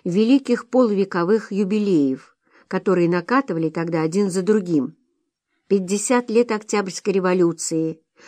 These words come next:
следом милиции, потом чекистам, а тут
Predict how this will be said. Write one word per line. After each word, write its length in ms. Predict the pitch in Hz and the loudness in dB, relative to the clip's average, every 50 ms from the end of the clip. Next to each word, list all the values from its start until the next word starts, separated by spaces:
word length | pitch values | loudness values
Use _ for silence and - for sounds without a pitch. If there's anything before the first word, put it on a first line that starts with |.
| - - - - | -20 -20 -20 -14
следом 540 | - - - 196 202 208 208 190 208 208 190 - - - - | -10 -4 0 2 4 4 4 4 2 2 0 -2 -8 -8 -2
милиции, 960 | - 202 202 202 196 190 202 208 190 - - - - 185 175 170 175 170 170 | 2 4 4 6 6 4 4 2 0 -2 -6 -6 -2 0 2 4 4 4 2
потом 400 | 170 170 180 175 - 202 196 202 | 2 0 -4 0 2 2 2 2
чекистам, 840 | 190 - - 214 - - - 196 190 175 - - - 175 175 170 170 - _ _ _ _ - - - - | 0 -2 -4 -4 -4 -2 -2 -2 -2 -2 -2 -2 0 0 0 0 -2 -8 _ _ _ _ -20 -20 -20 -6
а 140 | - 175 185 | -4 -2 -2
тут 400 | 185 - - 269 320 339 - - | -2 2 4 4 4 4 2 -4